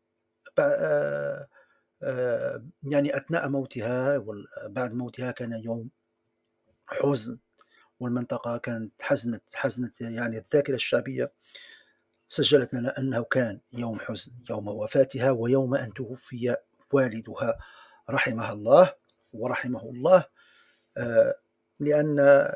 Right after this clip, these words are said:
كانوا معروفين بطيبتهم، و، يعني، كانوا يرعوا الأيتام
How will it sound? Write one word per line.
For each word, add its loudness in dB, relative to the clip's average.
كانوا 0
معروفين -2
بطيبتهم، -4
و، -6
يعني، -6
كانوا -4
يرعوا -4
الأيتام -4